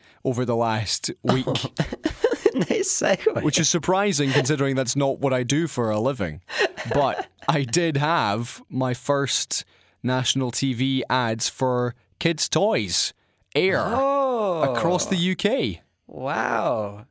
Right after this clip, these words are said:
Speaker 1: Now,
Speaker 2: can you give us a little, uh, a little sample?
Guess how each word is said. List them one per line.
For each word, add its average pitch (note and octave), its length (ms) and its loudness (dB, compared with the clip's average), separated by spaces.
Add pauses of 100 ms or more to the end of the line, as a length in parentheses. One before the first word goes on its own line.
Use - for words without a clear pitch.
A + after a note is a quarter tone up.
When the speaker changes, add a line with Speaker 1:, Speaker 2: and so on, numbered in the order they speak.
Speaker 1:
Now, E3+ 200 2 (120)
Speaker 2:
can E3 160 -6
you D#3+ 80 -6
give E3 180 -2
us E3+ 160 -4
a E3 100 -2
little, E3 460 0
uh, D#3+ 600 0 (320)
a - 100 -4
little D#3 240 0
sample? E3+ 580 0